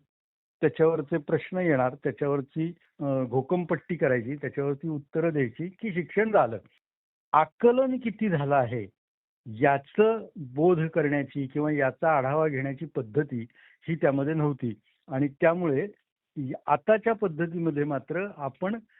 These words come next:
लर्निंग प्रोसेसवरती जास्त भर दिलेला आहे आणि त्यामुळे स्वाभाविकपणे विद्यार्थ्याने शिकत जावं आणि आता त्याच्या वर्गामध्ये असणाऱ्या शिक्षकांची भूमिका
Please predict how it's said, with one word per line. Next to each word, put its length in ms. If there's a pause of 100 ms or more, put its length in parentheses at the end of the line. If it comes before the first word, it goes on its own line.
(180)
लर्निंग 600
प्रोसेसवरती 1300
जास्त 520
भर 360
दिलेला 420
आहे 180 (480)
आणि 140
त्यामुळे 500
स्वाभाविकपणे 800 (600)
विद्यार्थ्याने 1120
शिकत 600
जावं 460 (520)
आणि 180 (120)
आता 380
त्याच्या 500
वर्गामध्ये 640
असणाऱ्या 540
शिक्षकांची 920
भूमिका 600